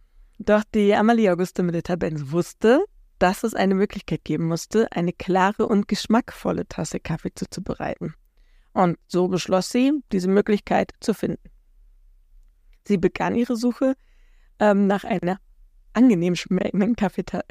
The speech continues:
Tasse Kaffee durch, ja, Try and Error. Sie testete alle Arten von Material-, Materialien und Techniken und eines Tages entwickelte sie eine Lösung,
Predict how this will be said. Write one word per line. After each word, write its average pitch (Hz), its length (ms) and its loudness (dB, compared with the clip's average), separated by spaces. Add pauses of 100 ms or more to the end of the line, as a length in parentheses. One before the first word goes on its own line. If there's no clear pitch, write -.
(100)
Tasse 196 260 0
Kaffee 220 420 0 (420)
durch, 196 420 2 (180)
ja, 185 220 -4
Try - 160 0
and 196 160 2
Error. 175 340 -2 (260)
Sie 190 140 -2
testete - 480 0
alle 226 220 4
Arten 208 220 2
von 190 200 -2
Material-, 202 540 -2
Materialien 196 880 0
und 165 240 -2
Techniken 220 640 -2 (320)
und 185 200 0
eines 240 420 2
Tages 185 480 -2
entwickelte 190 460 -2
sie 180 140 2
eine 165 160 -2
Lösung, 208 560 2